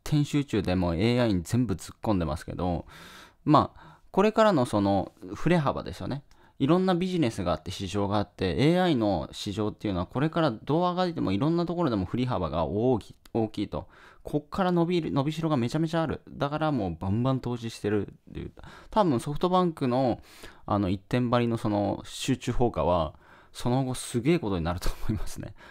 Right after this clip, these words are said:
もちろん失敗する投資もあると思いますけど、まあ、まあ、百歩譲っても、まあ、間違いなく僕はうまくいくと思いますね。なぜならば、その主軸ですよね。その目先の儲かる会社か儲かる会社ではなく、大きい柱としてエーアイっていうところの、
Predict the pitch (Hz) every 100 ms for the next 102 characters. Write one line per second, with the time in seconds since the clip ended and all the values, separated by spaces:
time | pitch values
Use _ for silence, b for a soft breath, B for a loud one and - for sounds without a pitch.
0 | B 196 269 214 - 156 - 180 170 165
1 | 165 170 156 151 160 95 82 87 98 104
2 | - 87 95 90 - B B B 120 113
3 | - - - 92 98 92 98 90 107 160
4 | 208 208 185 185 190 - 196 170 127 73
5 | 117 127 131 156 135 104 107 98 98 104
6 | 90 85 - 85 80 80 - - - _
7 | _ _ 156 196 190 156 123 131 101 -
8 | - 127 95 90 - 165 214 - 202 -
9 | - - b b b - 143 131 B B
10 | 175 247 247 240 220 196 226 226 214 -
11 | 165 165 165 156 165 170 170 - 156 165
12 | 147 160 190 123 120 120 110 - B B
13 | - 269 254 - 208 127 127 - 160 -
14 | 151 - 117 - 170 214 208 190 - -
15 | 92 92 - - 117 143 156